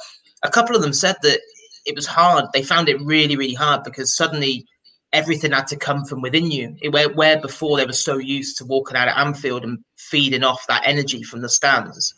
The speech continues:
suddenly when that wasn't there, and I think, I think probably that they really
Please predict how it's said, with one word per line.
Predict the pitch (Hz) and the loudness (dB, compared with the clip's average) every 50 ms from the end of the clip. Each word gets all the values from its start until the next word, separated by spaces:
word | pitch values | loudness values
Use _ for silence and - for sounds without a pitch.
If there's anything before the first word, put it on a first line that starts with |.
| _ _ _ _ _ - _ _ _ _ | _ _ _ _ _ -20 _ _ _ _
suddenly | - - - - - - - 151 143 139 135 | -6 -2 0 2 2 0 0 0 0 0 2
when | 131 143 135 143 | 2 2 2 2
that | 147 135 - 131 | 2 2 2 2
wasn't | 135 135 131 120 123 104 | 0 0 0 -2 -2 0
there, | 143 156 156 | 2 4 4
and | 147 143 | 4 4
I | 143 139 | 4 4
think, | - 196 175 160 - - - _ _ _ _ _ _ _ _ - | 4 2 2 2 -2 -10 -20 _ _ _ _ _ _ _ _ -2
I | |
think | - 220 240 - - | 0 0 0 0 2
probably | - 180 156 147 151 151 | 2 2 4 4 2 2
that | 147 147 - - - | 2 0 -2 0 0
they | 160 147 147 | 0 0 2
really | 139 147 160 156 151 151 143 139 135 | 2 4 4 6 6 4 2 0 -4